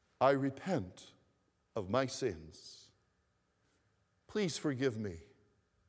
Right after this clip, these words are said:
I believe I can be forgiven because Jesus died on the cross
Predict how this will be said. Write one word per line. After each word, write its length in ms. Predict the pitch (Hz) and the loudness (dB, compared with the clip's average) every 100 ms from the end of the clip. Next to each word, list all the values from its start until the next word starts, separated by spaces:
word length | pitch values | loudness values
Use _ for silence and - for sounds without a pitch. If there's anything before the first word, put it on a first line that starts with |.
| _ _ _ _ _ _ _ _ _ _ _ _ _ _ | _ _ _ _ _ _ _ _ _ _ _ _ _ _
I 100 | - | 2
believe 540 | 143 147 170 220 233 185 | 4 6 6 6 4 4
I 140 | 190 | 4
can 160 | 185 185 | 2 0
be 120 | 190 | -2
forgiven 680 | 190 185 170 233 240 214 214 - - _ _ _ _ _ _ _ _ _ | 0 -2 2 2 2 -2 -6 -12 -20 _ _ _ _ _ _ _ _ _
because 360 | - 131 196 156 | -4 4 4 4
Jesus 920 | 113 190 214 202 170 180 156 - - - - | 4 4 4 2 2 0 -2 -8 -14 -20 -4
died 420 | 113 160 190 196 | 4 8 8 6
on 120 | 175 175 | 2 -4
the 80 | |
cross 800 | 160 - 143 123 113 - - - | -8 -2 2 2 0 -8 -16 -18